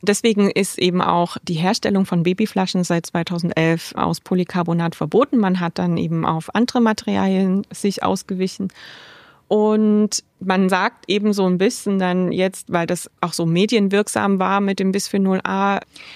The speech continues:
dass natürlich die Hersteller dann darauf reagieren und im Grunde auf ihre Gegenstände überall jetzt draufschreiben, Bisphenol A frei,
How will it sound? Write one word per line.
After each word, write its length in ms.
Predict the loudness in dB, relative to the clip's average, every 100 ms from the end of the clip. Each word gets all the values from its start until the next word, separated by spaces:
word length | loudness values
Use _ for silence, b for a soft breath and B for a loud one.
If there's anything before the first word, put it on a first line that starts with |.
| B B
dass 300 | 0 0 -2
natürlich 380 | 0 0 0 0
die 120 | -2
Hersteller 440 | 0 -2 0 0 0
dann 180 | 0
darauf 400 | 0 -2 -4 -2
reagieren 500 | 0 0 2 0 2
und 140 | 2 0
im 120 | -2
Grunde 360 | 0 2 2 0
auf 160 | 0
ihre 220 | -2 -2
Gegenstände 560 | 0 0 0 0 0 0
überall 480 | 2 0 0 0 0
jetzt 240 | 0 -4
draufschreiben, 680 | -4 -2 -2 -4 -2 -2 -2
Bisphenol 500 | -2 -2 -2 0 0 -2
A 360 | -2 -2 -2
frei, 580 | -6 -4 0 2 2 2